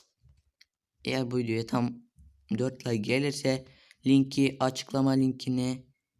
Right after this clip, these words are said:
de, açıklama linkine koymayacağım ama yorumlara vereceğim arkadaşlar. Yorumlara vereceğim. İlk yazan yorum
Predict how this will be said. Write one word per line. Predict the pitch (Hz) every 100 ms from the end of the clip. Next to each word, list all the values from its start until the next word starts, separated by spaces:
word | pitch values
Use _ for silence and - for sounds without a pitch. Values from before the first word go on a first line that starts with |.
| -
de, | 117 120 120 - - -
açıklama | 139 - 143 165
linkine | 151 139 139 131
koymayacağım | 139 143 135 123 135
ama | 135 127 135 - _ _ -
yorumlara | 135 131 123 127 127
vereceğim | 123 107 117 107
arkadaşlar. | 101 - - - _ _ _ _ _ _ _ _
Yorumlara | 143 135 127 120 139 139 - _ _ _ _ _ _ 127
vereceğim. | 123 113 107 101 - _ _ _ _ _ _ _ _ _
İlk | 160 165 170
yazan | 143 135 131 135
yorum | 120 117 151 -